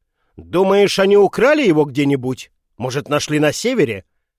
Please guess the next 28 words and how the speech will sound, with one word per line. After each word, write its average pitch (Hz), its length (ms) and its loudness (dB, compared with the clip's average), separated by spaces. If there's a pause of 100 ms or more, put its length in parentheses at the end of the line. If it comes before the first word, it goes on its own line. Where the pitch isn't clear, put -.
(340)
Насколько 160 560 0
я 165 160 4
помню 180 400 2
из 143 120 0
уроков 165 360 0
истории, 147 640 -2 (120)
двести 151 440 -2
лет 170 260 0
назад 156 400 -2
наиболее 160 480 2
радикальные 151 680 -2
из 131 120 -8
небелийцев 151 640 -4 (260)
отправились 160 680 -2
в - 120 -18
Северные 143 580 0
горы 170 440 0 (180)
в - 60 -18
знак 156 340 -2
протеста 165 560 -2
против 160 380 -6
мира 160 380 2
между 156 340 0
драконами 147 640 0
и - 20 -2
людьми. 151 480 -4 (840)
Они 190 260 -2
хотели 190 600 2